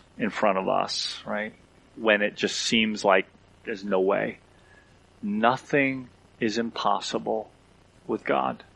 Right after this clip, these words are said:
Mary says, "Behold, I'm the servant of the Lord." She should have said, I mean, she could have said, "Well, my son's gonna be the king. I'm now the queen mum.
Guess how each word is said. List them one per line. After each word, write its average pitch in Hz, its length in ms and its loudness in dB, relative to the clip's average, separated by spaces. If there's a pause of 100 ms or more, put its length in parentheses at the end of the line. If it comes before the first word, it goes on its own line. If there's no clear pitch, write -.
(4000)
Mary 131 360 8
says, 104 500 6
"Behold, 131 800 2 (840)
I'm 104 180 4
the 95 80 -2
servant 117 720 4 (120)
of 104 160 0
the 104 100 4
Lord." 101 480 2 (720)
She 135 140 2
should 269 180 8
have 208 100 4
said, 117 360 8 (380)
I 135 40 -8
mean, 123 120 2
she - 140 0
could 156 120 2
have 131 80 -2
said, 113 240 6
"Well, 110 320 2 (160)
my 92 140 -2
son's 127 340 0
gonna 139 160 0
be 139 120 2
the 139 100 0
king. 202 380 0
I'm 117 200 4
now 131 160 6
the 131 80 0
queen 151 380 -2
mum. 139 520 0